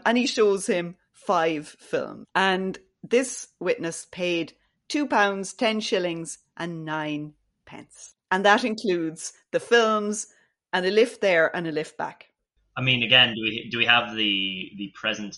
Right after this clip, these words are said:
Speaker 2: day?
Speaker 1: Well, that ranges from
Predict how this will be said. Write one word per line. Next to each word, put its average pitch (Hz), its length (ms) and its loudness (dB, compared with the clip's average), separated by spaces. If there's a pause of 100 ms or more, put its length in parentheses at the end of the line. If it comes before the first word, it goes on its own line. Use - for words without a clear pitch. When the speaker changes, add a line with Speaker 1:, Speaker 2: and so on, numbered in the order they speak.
Speaker 2:
day? 95 680 -4 (640)
Speaker 1:
Well, 185 500 4 (500)
that 233 400 2
ranges 240 560 2
from 196 480 0